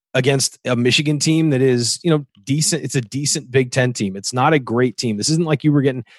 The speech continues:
hammered by Maryland where they were at their absolute peak or something like that.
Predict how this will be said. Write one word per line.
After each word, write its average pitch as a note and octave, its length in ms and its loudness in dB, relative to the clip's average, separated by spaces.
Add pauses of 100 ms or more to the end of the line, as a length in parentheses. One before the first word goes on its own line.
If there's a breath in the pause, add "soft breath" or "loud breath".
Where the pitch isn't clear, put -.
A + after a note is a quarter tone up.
(100)
hammered D3 520 2
by B2+ 160 2
Maryland B2 560 0
where A#2 180 -2
they A#2 140 2
were G#2+ 240 -4
at A#2+ 120 -6
their A2+ 220 0 (320)
absolute B2+ 600 0
peak A2+ 360 0
or G2+ 120 -8
something G#2+ 340 -4
like F#2 220 -8
that. - 160 -16